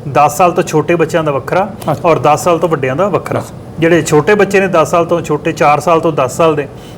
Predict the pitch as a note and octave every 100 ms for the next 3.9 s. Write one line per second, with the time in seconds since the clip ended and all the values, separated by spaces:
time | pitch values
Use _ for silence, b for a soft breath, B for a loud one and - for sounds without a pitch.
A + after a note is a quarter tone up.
0 | B G#3 A3 G#3 F#3 F#3+ A3 A3 G3+ D#3+
1 | E3 E3 D3+ C#3+ D3 C#3 A2+ G#2+ - D#3
2 | - - - - - - - - E3 D3+
3 | C#3+ F#3+ G3 F#3+ G3 F3+ F3+ G3